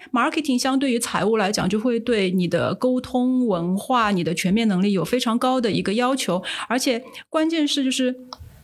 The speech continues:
能够非常近距离的直接接触到L V这样一个顶奢品牌，它最核心的产品开发这一块。这一点其实对于我之后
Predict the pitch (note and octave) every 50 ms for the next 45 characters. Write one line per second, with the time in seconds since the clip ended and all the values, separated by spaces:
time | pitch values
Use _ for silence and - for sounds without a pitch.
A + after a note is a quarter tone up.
0 | - _ _ _ B3 A#3 G#3+ F#3 F#3+ A3+ C4 - D#4 C4 A3 G#3 - - - -
1 | D#4+ D#4+ E4 E4 E4 - - G#3 F#3 F#3+ G#3+ G#3+ G#3 - - D#4 D4 B3+ G#3+ G3+
2 | - - - C4+ B3 G#3+ F#3+ - - - F#3+ F#3+ G3+ F#3+ F#3+ - G3+ G#3 G#3+ G#3
3 | C4+ C4+ C4+ C4+ - B3+ B3+ B3 B3 - B3 A3+ G#3+ A3 A#3 G#3 F#3 - - -
4 | - - - A3 A3 A3+ A3+ A3+ A#3+ B3 A#3+ B3 C4 A#3+ G#3+ G3+ G3 F#3+ F#3+ F#3
5 | F3+ F#3 - G#3+ G3+ F#3 F3+ G#3 G3 - - G3+ F#3 F3 F#3 F#3 - - B3 A#3
6 | A#3 A3+ - - G#3 E3+ E3+ - - - E3+ F3 F#3 - A3 G#3 G#3+ G#3 - -
7 | D4 C4+ A3 G#3+ G#3 - F#3 E3+ F3+ G3 - A3 A3+ A3+ G#3+ G3+ F#3 F3+ - -
8 | E3 F#3+ G#3 - F3+ E3+ D#3+ - - G#3+ G3 G3+ G3+ - G#3+ G3 G3+ - A3 F#3+
9 | - - - - - F3+ C#3+ C#3 - - - F#4 F#4+ F4 D#4 C#4 B3 C4+ F3+ -
10 | - E3 - - G3 G#3 G#3+ - - B3 A#3 A#3+ - C#4 A#3+ A3 G3 F3+ F3 F#3
11 | G3 G3 G3+ G3+ G3 - - - - - - - B3+ C4+ C#4 C#4 C4 - - -
12 | C4+ A3+ G3+ F#3+ G3 -